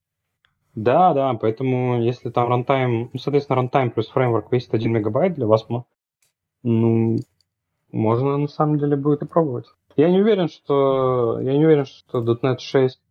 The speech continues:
э, это уже релиз Blazor, да, так скажем. Ну, по факту, можно будет пользоваться Blazor, когда мы увидим хоть один интерфейс в Ажуре или там в Xbox, э, в Microsoft Teams, где угодно,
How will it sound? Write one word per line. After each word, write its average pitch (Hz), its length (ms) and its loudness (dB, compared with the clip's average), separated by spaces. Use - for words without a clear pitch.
э, 135 60 -2
это 113 260 0
уже 110 260 0
релиз 185 200 0
Blazor, 113 460 0
да, 117 120 -6
так - 160 -6
скажем. 113 340 2
Ну, 175 140 4
по - 80 -4
факту, 180 540 0
можно 160 240 0
будет 143 180 -2
пользоваться 143 340 -2
Blazor, 156 380 2
когда 120 280 -2
мы 120 140 2
увидим 127 380 0
хоть 147 300 2
один 139 260 0
интерфейс 120 520 -2
в 120 40 -4
Ажуре 127 560 0
или 110 340 2
там 110 400 -6
в 113 80 -2
Xbox, 139 300 -2
э, 110 520 0
в 120 840 -4
Microsoft 110 680 -4
Teams, 151 220 0
где 127 220 2
угодно, 127 460 2